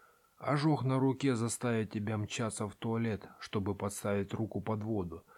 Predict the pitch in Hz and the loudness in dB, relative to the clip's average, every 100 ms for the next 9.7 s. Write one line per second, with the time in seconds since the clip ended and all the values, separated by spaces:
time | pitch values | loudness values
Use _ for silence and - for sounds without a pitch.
0 | - 101 113 110 110 107 123 120 - 90 | -6 0 2 2 0 -2 -2 -2 -2 -4
1 | 98 92 92 95 - 82 78 - - - | -2 0 0 -2 -6 -8 -8 -12 -18 -14
2 | - 87 - 90 90 92 95 98 101 101 | -6 -6 -2 0 0 0 0 0 -2 -4
3 | 117 107 87 - - 87 87 90 87 90 | -4 -4 -6 -8 -6 -4 -4 -2 -2 -2
4 | 92 - 92 82 90 - _ _ _ _ | -4 -6 -6 -6 -8 -16 _ _ _ _
5 | _ _ 87 95 104 131 131 - 90 78 | _ _ -2 0 2 0 -2 -2 -2 -2
6 | 80 _ _ _ - 110 117 - 104 - | -10 _ _ _ -4 0 0 -2 -6 -8
7 | 95 110 104 110 101 92 80 - _ _ | -6 -6 -2 0 0 -2 -4 -12 _ _
8 | _ - 98 107 - 139 123 113 131 117 | _ -12 -10 -8 -2 2 2 4 4 2
9 | 104 117 107 113 113 101 | 0 0 0 0 0 -2